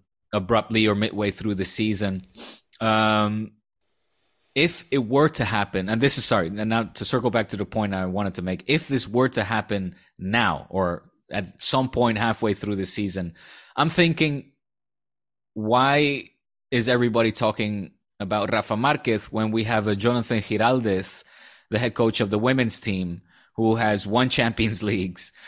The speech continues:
who has this, you know, has won leagues, uh, has won everything there is to be won,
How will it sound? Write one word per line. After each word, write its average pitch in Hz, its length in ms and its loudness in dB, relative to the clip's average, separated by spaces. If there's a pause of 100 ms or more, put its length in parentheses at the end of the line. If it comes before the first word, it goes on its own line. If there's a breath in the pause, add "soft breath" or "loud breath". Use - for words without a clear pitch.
(240 loud breath)
who 110 220 2
has 113 340 0
this, 110 300 0
you 123 80 0
know, 95 100 0
has 98 160 -4
won 123 360 2
leagues, 101 460 0 (340 loud breath)
uh, 104 440 4
has 98 140 -2
won 139 160 2
everything 139 360 2
there 113 140 4
is 151 160 2
to 131 80 0
be 107 140 2
won, 98 420 -2